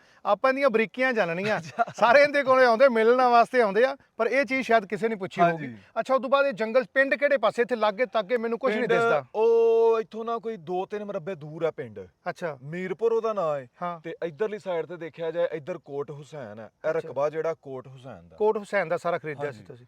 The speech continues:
Speaker 1: ਤੇ ਹੁਣ ਜਿਹੜੀ ਕਣਕ ਬੀਜੀ ਹੈ, ਪੀਲੀ ਕਿਉਂ ਪਈ ਹੋਈ ਹੈ?
Speaker 2: ਇਹ ਪੀਲੀ, ਇੱਥੇ ਕਣਕ ਜਿਹੜੀ ਹੈ ਨਾ, ਪਹਿਲੀ ਕੋਰ ਜਦੋਂ ਪਿਆਈ ਦੀ ਆ, ਉਹ ਪੀਲੀ ਹੋ ਜਾਂਦੀ ਆ, ਕਿਉਂਕਿ ਜ਼ਮੀਨ
Speaker 1: ਕਿਤੇ
Speaker 2: ਥੋੜ੍ਹੀ
Speaker 1: ਅਸੀਂ
Speaker 2: ਠੀਕ ਹੈ ਤੇ ਵਾਹਨਿਆਂ ਨਾਲ।
Speaker 1: ਅੱਛਾ, ਅੱਛਾ।
Speaker 2: ਹਾਂਜੀ। ਵਾਈ ਦਾ ਬੜਾ ਵਧੀਆ ਨਿਜ਼ਾਮ ਸੀ, ਪਰ ਆਹ ਦੋ ਕੁ ਸਾਲ ਹੋ ਗਏ,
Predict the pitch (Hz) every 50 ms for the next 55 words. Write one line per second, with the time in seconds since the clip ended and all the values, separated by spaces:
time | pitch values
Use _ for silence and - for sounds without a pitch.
0 | _ _ _ _ _ _ _ - 262 226 240 254 277 277 220 254 269 277 - 240
1 | 226 233 233 277 226 214 226 170 208 262 233 - 269 262 269 311 277 302 285 220
2 | 240 220 220 208 180 135 117 101 _ _ _ _ _ _ - 160 185 _ - -
3 | 180 180 170 190 202 208 208 208 208 208 202 - - 175 185 180 - 196 196 190
4 | - - 170 165 180 180 165 185 190 185 185 190 190 196 196 190 _ - 185 185
5 | 185 196 202 175 - 175 160 160 160 143 165 165 185 175 - 165 156 147 147 165
6 | 165 180 180 185 185 - - 180 - _ - 156 143 143 160 175 175 156 131 123
7 | 123 123 180 147 156 - 165 156 156 175 175 143 151 143 143 143 147 196 190 151
8 | 156 156 139 147 139 139 156 147 160 143 143 139 135 139 131 117 101 90 82 82
9 | _ _ - 190 175 - - 170 139 - 143 120 131 123 110 98 101 92 85 _
10 | _ _ _ _ _ _ _ _ _ _ _ _ _ _ _ _ 110 135 165 185
11 | 208 214 214 214 202 151 170 170 180 190 170 185 165 196 220 233 226 226 208 196
12 | 190 185 180 165 190 - - 196 202 196 151 135 156 156 160 151 - 190 202 202
13 | 202 202 185 156 143 170 190 190 185